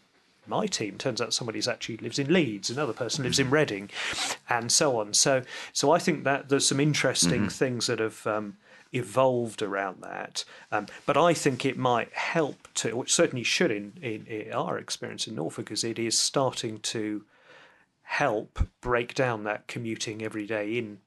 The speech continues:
Speaker 1: pattern, therefore reduces the traffic inflow and so on. So I think there's something that we can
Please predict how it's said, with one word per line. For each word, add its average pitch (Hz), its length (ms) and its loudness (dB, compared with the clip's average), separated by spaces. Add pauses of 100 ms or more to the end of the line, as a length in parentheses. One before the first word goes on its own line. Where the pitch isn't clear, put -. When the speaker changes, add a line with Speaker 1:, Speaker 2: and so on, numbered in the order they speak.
Speaker 1:
pattern, 101 420 -10
therefore 110 480 -6
reduces 107 680 -2
the 101 300 -8 (400)
traffic - 440 -4
inflow 107 400 -6
and 101 120 -8
so 110 160 -4
on. 98 120 -14
So 120 140 -4
I 107 40 -4
think 110 200 -8
there's 113 140 -4
something 113 380 -4
that 107 100 -6
we 107 160 -6
can 104 340 -8